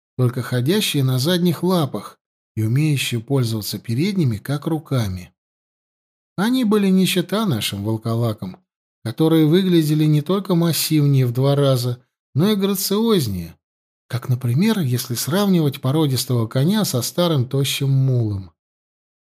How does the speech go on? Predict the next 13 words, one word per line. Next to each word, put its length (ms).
И 80
только 480
я 220
подумал 540
о 60
волколаках, 880
как 180
вперед 440
меня 260
вырвались 640
Уголек 540
и 40
Вой. 520